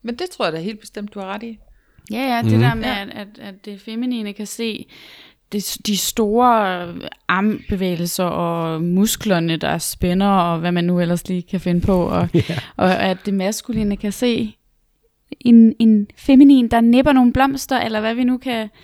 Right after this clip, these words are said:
Speaker 2: finde på af, af feminine
Speaker 3: Ja, ja.
Speaker 2: ting, ikke? Det er jo sådan meget, så er det sådan noget nippe-nippe, noget og små bevægelser, og måske liste lidt rundt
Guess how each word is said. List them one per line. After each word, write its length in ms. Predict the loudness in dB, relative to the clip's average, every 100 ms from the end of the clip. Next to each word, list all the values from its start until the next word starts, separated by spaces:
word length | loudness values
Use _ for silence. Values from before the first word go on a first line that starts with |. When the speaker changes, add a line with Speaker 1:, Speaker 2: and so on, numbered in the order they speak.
| -20 -20 _
Speaker 2:
finde 180 | -10 -4
på 340 | -2 -2 -4 -12 _ -6
af, 360 | -2 -2 -4 -6
af 100 | -8
feminine 400 | 2 4 6 6
Speaker 3:
Ja, 80 | 2
ja. 60 |
Speaker 2:
ting, 300 | 0 -4 -2
ikke? 120 | -4 -2
Det 80 | 0
er 40 |
jo 120 | 0 -4
sådan 220 | -2 0
meget, 300 | 0 0 -4
så 100 | -6
er 20 |
det 100 | -6
sådan 100 | -4 -2
noget 240 | -4 -6 -12 -20 -20 _ _ -2
nippe-nippe, 800 | 2 2 4 2 2 0 -2 -2 -6
noget 400 | -4 -2 -2 -2
og 60 | -6
små 320 | -4 -4 -4
bevægelser, 720 | -4 -4 -2 -2 -4 -8 -6 -6
og 280 | -6 -10 -14 _ _ _ -10
måske 360 | -10 -10 -12 -6
liste 300 | -6 -4 -6
lidt 260 | -4 -2
rundt 380 | -4 -4 -10